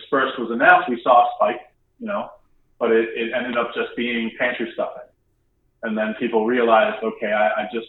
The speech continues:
bought twenty-four or forty-eight cans of beer, and I'm alone with my wife and my kid in my apartment for the next God knows how long." And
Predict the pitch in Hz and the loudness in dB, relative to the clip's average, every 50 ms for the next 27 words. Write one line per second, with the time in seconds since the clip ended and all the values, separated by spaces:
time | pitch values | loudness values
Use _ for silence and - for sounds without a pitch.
0 | _ - - 151 101 101 101 101 - - - - - 117 113 110 107 - - - | _ -2 0 2 2 2 0 -2 -4 -10 -16 -8 -6 -4 -4 -4 -6 -6 -2 0
1 | 113 113 117 113 113 110 110 107 107 - - - 110 107 107 104 104 104 104 - | 2 4 4 4 2 0 0 -2 -4 -6 -4 -4 -2 -2 -2 -4 -4 -6 -8 -10
2 | - - 113 110 107 92 - - - 143 143 117 107 117 - - - - _ _ | -10 -8 -8 -8 -8 -10 -8 -2 0 2 2 2 2 0 -2 -4 -10 -18 _ _
3 | _ _ _ _ 117 107 107 107 107 110 110 110 110 107 113 127 139 127 117 113 | _ _ _ _ -6 -4 -4 -2 -2 -2 -2 -2 -2 -2 2 4 4 4 4 2
4 | 110 107 107 107 107 - _ _ _ _ _ - 113 110 - - 110 104 104 110 | 2 0 -4 -8 -10 -12 _ _ _ _ _ -2 -2 -2 0 -2 -2 0 4 4
5 | 113 113 113 113 - 117 110 107 104 98 - - - 135 120 113 107 110 107 104 | 4 4 4 2 -2 -4 -4 -4 -4 -6 -6 -4 -2 0 2 2 2 0 -2 -4
6 | 104 98 95 - - - 147 139 113 107 98 92 - - _ _ _ _ _ - | -4 -4 -6 -8 -2 0 0 2 2 -2 -6 -10 -16 -20 _ _ _ _ _ -10
7 | 107 95 98 101 104 104 - - - - - _ _ _ _ _ _ _ - 107 | -10 -10 -8 -8 -6 -6 -6 -8 -10 -14 -20 _ _ _ _ _ _ _ 0 0
8 | 101 101 104 107 104 - - 98 95 95 98 107 113 107 95 - - - - - | 0 0 0 -4 -6 -6 -4 -4 -4 -2 0 2 2 2 0 -2 -4 -8 -12 -18
9 | - _ _ _ _ _ _ _ _ _ _ _ _ _ _ _ _ _ _ - | -20 _ _ _ _ _ _ _ _ _ _ _ _ _ _ _ _ _ _ -6
10 | 117 104 107 107 101 - | -6 -4 -4 -6 -8 -10